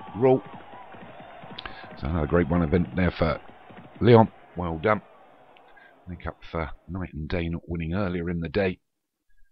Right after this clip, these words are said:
U G takes it from Nazira Polkat in second. Universal Rule was third. Fourth looks like, uh, fourth and fifth are Josh Sutherland horses. Wait for the car to come up.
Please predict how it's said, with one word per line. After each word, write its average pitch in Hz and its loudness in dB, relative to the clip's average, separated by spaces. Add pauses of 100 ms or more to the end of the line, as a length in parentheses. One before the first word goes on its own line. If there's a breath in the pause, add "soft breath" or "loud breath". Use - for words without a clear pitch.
(640)
U 73 -14
G 65 -14
takes - -10
it - -10 (500)
from 53 -16
Nazira 64 -10 (120)
Polkat 69 -6
in 67 -12
second. 76 -6 (100)
Universal 64 -10
Rule 69 -10
was 65 -12 (120)
third. 78 -4 (680 loud breath)
Fourth - -12
looks - -14
like, 69 -12 (240)
uh, - -6 (1120 soft breath)
fourth 80 -8
and 78 -6
fifth - -4
are 78 -8 (160)
Josh 92 -4
Sutherland 95 -4
horses. 101 -4 (1400)
Wait 78 -16
for 67 -14
the 60 -18
car 71 -10
to - -18
come 80 -8
up. 78 -10